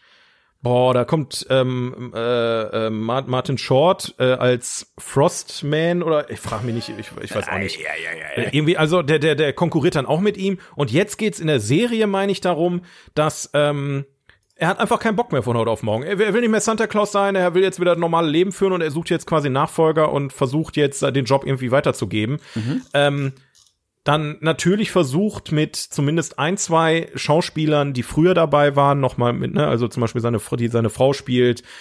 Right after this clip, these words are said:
Speaker 1: oder, äh, ich weiß nicht, ob sein Sohn, ich glaub, sein Sohn ist auch noch der Schauspieler von früher, der kommt aber kaum vor. Aber das Problem, was, also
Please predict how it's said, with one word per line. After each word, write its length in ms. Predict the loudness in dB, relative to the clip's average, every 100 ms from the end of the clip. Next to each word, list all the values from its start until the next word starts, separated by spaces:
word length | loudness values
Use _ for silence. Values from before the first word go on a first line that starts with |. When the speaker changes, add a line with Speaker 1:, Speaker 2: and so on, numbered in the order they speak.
| -20
Speaker 1:
oder, 400 | -2 2 4 4
äh, 140 | 2 0
ich 120 | 0
weiß 200 | -2 0
nicht, 160 | -4
ob 200 | -6 -8 -20 -14
sein 220 | -6 -6
Sohn, 520 | -2 -2 0 -2 -6 -6
ich 80 |
glaub, 120 | -4 -2
sein 160 | -2
Sohn 220 | 0 0
ist 140 | 0 0
auch 160 | 2
noch 100 | 2
der 180 | 2 0
Schauspieler 380 | 2 0 0 -2
von 180 | -2 -6
früher, 440 | -2 2 4 4 0 -16 -8
der 60 |
kommt 180 | -2 0
aber 140 | 0 0
kaum 260 | 2 0
vor. 360 | 0 0 0 0 -8 -20 _ _
Aber 100 | 2
das 140 | 2
Problem, 320 | 0 2 4 4
was, 260 | 0 0
also 260 | -2 -2